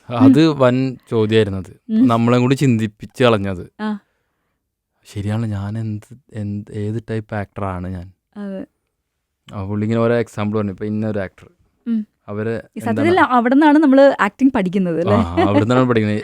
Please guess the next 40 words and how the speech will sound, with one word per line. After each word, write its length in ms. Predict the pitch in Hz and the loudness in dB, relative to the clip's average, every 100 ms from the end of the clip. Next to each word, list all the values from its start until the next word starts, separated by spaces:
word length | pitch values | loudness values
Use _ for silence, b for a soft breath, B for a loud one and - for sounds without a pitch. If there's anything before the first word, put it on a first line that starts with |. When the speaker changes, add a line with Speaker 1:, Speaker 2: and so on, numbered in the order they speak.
| - | -4
Speaker 1:
അവരെന്താണ്, 680 | 113 120 143 123 110 107 98 | -2 2 4 4 2 -2 -4
എന്താണ് 420 | 101 104 104 98 | -6 -6 -6 -6
ഇപ്പൊ 160 | 92 101 | -10 -14
ഇൻഡസ്ട്രിയില്? 500 | 92 90 - 92 92 _ - | -14 -16 -18 -20 -20 _ -12
Speaker 2:
ആ. 160 | 208 202 _ _ _ _ _ | -10 -10 _ _ _ _ _
Speaker 1:
അവര്, 460 | - 98 107 117 117 - _ _ _ _ _ _ | -6 -4 -2 -2 -4 -10 _ _ _ _ _ _
അവരെ 220 | 107 104 110 | -8 -6 -4
ജി-, 160 | 113 | -4
ലൈഫ് 300 | 107 101 90 | -2 -2 -4
എങ്ങനെയാണ്? 360 | 95 92 87 90 _ _ 208 | -8 -10 -12 -16 _ _ -10
Speaker 2:
ഉം. 220 | 202 196 _ _ - | -10 -10 _ _ -10
Speaker 1:
നമ്മളിപ്പോ 380 | 143 113 113 | -6 -6 -6
ദാ 100 | 104 | -6
ഈ 180 | 92 101 | -4 -4
തരത്തിൽ 380 | 107 98 95 95 | -4 -6 -6 -10
ആക്ടേഴ്സ് 360 | 90 95 - 98 | -10 -14 -16 -16
ഉണ്ട്. 140 | 92 | -18
Speaker 2:
ഉം. 260 | - - 202 | -20 -8 -6
Speaker 1:
നമ്മള് 180 | 196 208 | -4 -2
സത്യമാണ്. 460 | 123 - 175 120 - _ | -2 2 2 2 -6 _
Speaker 2:
ഉം. 200 | 233 208 - _ _ - | -4 -4 -8 _ _ -6
Speaker 1:
പല 300 | 107 123 135 - | 2 4 4 0
സിനിമയിലെ 400 | - 113 117 120 | -6 -2 0 2
ഒരു 240 | 120 117 | 0 0
സിനിമ 240 | 117 117 117 | -4 -4 -4
അഭിനയിച്ചവരും 640 | 110 110 107 - 107 113 | -4 -4 -4 -6 -6 -4
അഞ്ച് 260 | 107 104 107 | -4 -4 -6
സിനിമ 260 | 110 107 107 | -6 -4 -4
അഭിനയിച്ചവരും 640 | 107 104 - 104 107 - _ _ - | -4 -6 -8 -10 -10 -14 _ _ -10
എന്നാ 120 | 104 104 | -8 -6
പ്രശസ്തി 400 | 101 104 - 123 | -6 -8 -6 -4
ഉള്ളവരും 320 | 110 110 113 | 0 2 2
ഉണ്ട്. 180 | 104 101 | -2 -4
എന്നാ 220 | 101 104 | -6 -8
തുടർച്ച 500 | 101 - 101 101 - | -10 -16 -12 -12 -12
സിനിമയിൽ 460 | 107 107 104 104 101 | -12 -10 -8 -8 -8
കണ്ടിന്യുവസ് 400 | 104 101 101 104 | -8 -8 -10 -10
ആയിട്ട് 140 | 101 | -12
പോവാത്തവരും 580 | 98 95 98 95 98 101 | -12 -10 -10 -10 -10 -8
ഉണ്ട്. 260 | 95 95 | -8 -12